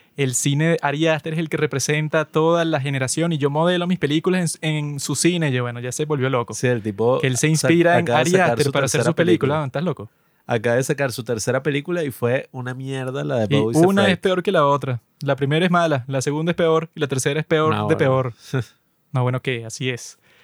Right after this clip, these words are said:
Speaker 1: El tipo es una porquería
Speaker 2: Midsommar me
Speaker 1: de
Speaker 2: gustó más que la
Speaker 1: director
Speaker 2: otra.
Speaker 1: que no, bueno, es que tú no tienes criterio.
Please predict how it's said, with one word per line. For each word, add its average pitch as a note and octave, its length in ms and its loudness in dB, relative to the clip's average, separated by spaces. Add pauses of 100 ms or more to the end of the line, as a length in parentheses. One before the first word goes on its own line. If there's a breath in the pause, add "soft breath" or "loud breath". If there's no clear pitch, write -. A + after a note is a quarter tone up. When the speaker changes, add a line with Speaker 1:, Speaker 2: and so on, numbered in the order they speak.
(220 soft breath)
Speaker 1:
El C#3 80 -2
tipo D3 160 2
es F#3+ 40 4
una G3+ 120 2
porquería E3+ 440 0
Speaker 2:
Midsommar F#3+ 220 2 (100)
me F3 80 0
Speaker 1:
de D#3+ 60 0
Speaker 2:
gustó - 0 -
más - 140 -2
que - 20 0
la A2 60 0
Speaker 1:
director D3+ 360 2
Speaker 2:
otra. F#3+ 240 -2
Speaker 1:
que D3+ 120 -4
no, D3 300 -2
bueno, B2+ 220 -4
es A#2+ 60 -12
que C3+ 100 -8
tú C3+ 100 -10
no C3+ 80 -8
tienes C#3 160 -8
criterio. A#2+ 420 -6